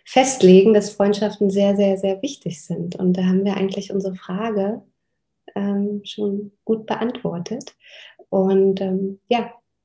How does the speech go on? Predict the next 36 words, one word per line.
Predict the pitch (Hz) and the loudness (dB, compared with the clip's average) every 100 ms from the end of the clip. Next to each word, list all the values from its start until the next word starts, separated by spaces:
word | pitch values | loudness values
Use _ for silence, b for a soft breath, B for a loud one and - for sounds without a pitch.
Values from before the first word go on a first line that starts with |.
| _ _ _ _ _ _ - | _ _ _ _ _ _ -2
Freundschaften | 196 190 208 202 202 | 0 0 -2 0 2
machen | 196 208 | 2 0
das | 190 190 | -2 -2
Leben | 190 202 | -2 0
natürlich | 196 185 - 196 185 - | -2 -4 -6 -6 -6 -6
auch | 185 | -8
einfach | - 185 180 | -6 -6 -6
sehr | - - | -10 -12
viel | 185 185 | -10 -10
schöner. | - 185 180 175 180 b b b b | -6 0 2 2 -4 b b b b
Und | - 180 175 175 | -2 2 2 2
ich | 180 - | -2 0
wünsche | 196 202 196 | 2 4 4
meinen | 180 170 170 | 2 2 -4
Kindern | - 220 185 175 190 185 | 0 2 2 2 0 0
und | 180 - | -2 -2
allen, | 175 175 180 | -2 2 2
dass | 180 180 | 0 -2
sie, | 180 175 175 180 - _ - | -2 -2 -4 -6 -8 _ -8
dass | 180 | -6
sie | 180 175 180 - _ | -4 -2 -4 -8 _
auch | - 190 | -2 0
das | 190 - | 0 2
Glück | 214 233 - | 2 2 2
haben, | 196 190 190 185 180 - _ _ _ _ - | 2 4 4 4 2 -4 _ _ _ _ -6
tolle | - 190 | 0 4
Menschen | 185 196 202 185 | 4 4 2 0
kennenzulernen | 185 180 180 180 175 170 175 180 175 | 2 2 2 0 0 0 2 2 0
und, | 180 175 175 | 0 0 -2
ähm, | 175 175 175 - _ _ _ - | -6 -4 -8 -8 _ _ _ -2
dass | 185 180 | -2 0
wir | 185 180 | -2 -2
als | 180 | -4
Eltern | - 175 180 170 | -4 -4 -2 -4
da | 170 | -4
einfach | - 165 165 180 | -6 -6 -2 -2